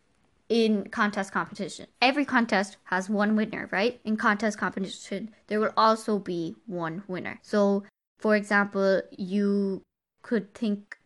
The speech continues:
of how animals fight for a particular area slash territory. So, like, I don't, think of the Lion King, where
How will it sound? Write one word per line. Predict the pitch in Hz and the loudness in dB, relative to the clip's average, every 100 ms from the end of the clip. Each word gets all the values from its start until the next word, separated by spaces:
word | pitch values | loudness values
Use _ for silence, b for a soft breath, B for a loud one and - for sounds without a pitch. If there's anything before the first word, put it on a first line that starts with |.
| - | -20
of | - 196 196 196 196 196 190 190 196 | -6 0 2 2 2 0 -2 -4 -4
how | - 226 254 | -2 4 6
animals | 226 233 233 214 202 | 6 6 4 2 -2
fight | - 214 202 110 | -2 2 2 0
for | - 196 190 185 | -4 0 2 0
a | 190 | -4
particular | 202 - 214 185 180 | -8 -8 -6 -4 -2
area | - 190 185 160 185 | 0 2 0 -2 -6
slash | - 180 180 - | -4 -4 -4 -4
territory. | 196 - - - 208 | -4 -4 -8 -10 -10
So, | - 226 | 0 4
like, | 226 226 220 - | 6 4 2 -2
I | 247 | 0
don't, | 302 262 | 0 0
think | 330 381 | -2 -4
of | 302 | -2
the | 359 | 0
Lion | 269 247 302 | 2 0 0
King, | 320 330 330 330 - | -4 -4 -4 -6 -10
where | - 233 240 240 240 233 | -8 -4 -2 -2 -2 -4